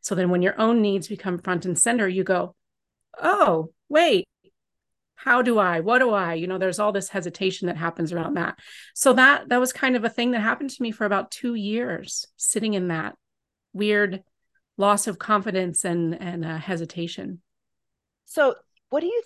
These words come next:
Speaker 2: think just caused that lack of confidence, just being in that, just being stagnant, which really what I call it. I tell my clients,
Speaker 1: Yeah.
Speaker 2: you know, even in business, it's so challenging not to, you, you talked about a website, developing your website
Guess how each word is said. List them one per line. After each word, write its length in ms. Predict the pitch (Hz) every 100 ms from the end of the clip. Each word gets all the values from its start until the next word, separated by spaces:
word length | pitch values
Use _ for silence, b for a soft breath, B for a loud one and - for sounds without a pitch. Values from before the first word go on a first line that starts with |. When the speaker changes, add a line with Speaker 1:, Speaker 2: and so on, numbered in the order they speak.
| -
Speaker 2:
think 240 | 277 262 -
just 240 | 220 -
caused 480 | - - 214 220 -
that 180 | 196 175
lack 280 | 175 196 202
of 140 | -
confidence, 640 | 180 190 247 190 156 165 -
just 320 | 190 185 - -
being 320 | 190 190 185
in 220 | 180 180 180
that, 180 | -
just 180 | 220 -
being 180 | 240 196
stagnant, 600 | - 190 180 180 151 156 -
which 140 | 180 175
really 180 | 254
what 120 | 196 156
I 80 |
call 300 | 151 160 151
it. 120 | 120 -
I 100 | 160
tell 160 | - 175
my 100 | 160
clients, 320 | 180 160 170
Speaker 1:
Yeah. 120 | 175
Speaker 2:
you 60 | 147
know, 60 | - b b _
even 220 | 240 247
in 140 | 247 202
business, 420 | 202 226 233 -
it's 200 | 190 -
so 300 | - 214 208
challenging 760 | 214 - 185 208 208 180 165 170
not 360 | 170 185 190 -
to, 240 | - 170 165
you, 180 | 208 214
you 100 | 202
talked 260 | 220 240
about 160 | 240 233
a 20 |
website, 460 | 190 175 - 156 -
developing 480 | 165 180 196 202 196
your 140 | 185
website 580 | 185 214 - 185 165